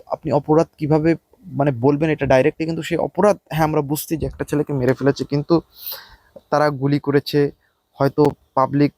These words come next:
আহ, তাদের নিজস্ব জানমালের নিরাপত্তা রক্ষা এরকমও করতে পারে এবং যেটা হয়েছে সেটা অন্যায় হয়েছে।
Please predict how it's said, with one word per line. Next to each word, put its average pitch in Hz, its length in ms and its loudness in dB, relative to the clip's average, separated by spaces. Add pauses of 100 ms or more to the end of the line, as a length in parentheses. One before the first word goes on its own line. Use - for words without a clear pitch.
(120)
আহ, - 280 -10 (140)
তাদের 135 260 4 (480)
নিজস্ব 135 400 0
জানমালের 135 540 0 (320)
নিরাপত্তা 135 500 0
রক্ষা 139 340 0
এরকমও 143 340 0
করতে 143 320 -2
পারে 147 180 -4
এবং 202 200 -2
যেটা 151 220 -2
হয়েছে 156 180 -2
সেটা - 240 -6
অন্যায় 143 380 2
হয়েছে। 127 280 -2